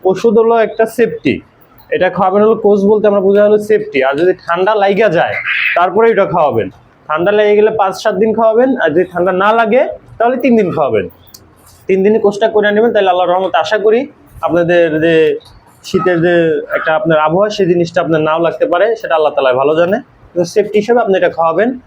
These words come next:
ভালো মন্দ সব কিছু আল্লাহ তাআলার হাতে, ঠিক আছে? এ দেখেন, পিবি একাত্তর আর হলো Doxycap অথবা Doxyvet।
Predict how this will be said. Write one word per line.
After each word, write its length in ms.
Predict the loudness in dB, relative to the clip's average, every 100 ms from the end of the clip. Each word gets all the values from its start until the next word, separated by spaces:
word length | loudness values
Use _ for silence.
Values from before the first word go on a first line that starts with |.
| -20 _ _ -4
ভালো 280 | 0 2 2
মন্দ 260 | 2 2
সব 240 | 0 -2 -4
কিছু 200 | -2 0
আল্লাহ 200 | 0 0
তাআলার 220 | 0 0
হাতে, 240 | -2 -4 -6 -4
ঠিক 80 | -4
আছে? 180 | 0 -2 -2 -8 _ _ -2
এ 60 |
দেখেন, 180 | 0 0
পিবি 420 | 0 0 2 0 -4 _ _
একাত্তর 580 | -4 -2 -2 0 0 -2 -8 _ _ _ _ _ _ _ _ _ _
আর 140 | -4 0
হলো 320 | 0 0 -2 -8 -18 -20 -20 -12 -12 -2
Doxycap 500 | -2 -2 -4 -2 -2 -2 -8 -16 _ _ _ _ _ _ _ -4
অথবা 640 | -2 0 0 2 2 0 -6 _ -4
Doxyvet। 640 | -2 -2 -2 0 0 0 -4